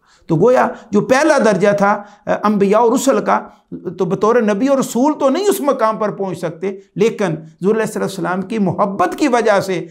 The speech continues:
मरने के बाद अल्लाह ताला हमें हुजूर अलैहिस्सलाम की संगत और सोबत अता फरमाएगा। हम बतौर नबी तो नहीं, हुजूर अलैहिस्सलाम के उम्मती और ग़ुलाम होने के नाते मोहब्बत की बुनियाद पर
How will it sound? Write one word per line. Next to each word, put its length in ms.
मरने 340
के 140
बाद 320
अल्लाह 240
ताला 280
हमें 320
हुजूर 360
अलैहिस्सलाम 720
की 120
संगत 440
और 100
सोबत 420
अता 240
फरमाएगा। 600
हम 260
बतौर 300
नबी 320
तो 160
नहीं, 220
हुजूर 440
अलैहिस्सलाम 720
के 100
उम्मती 340
और 140
ग़ुलाम 360
होने 240
के 140
नाते 380
मोहब्बत 400
की 100
बुनियाद 380
पर 300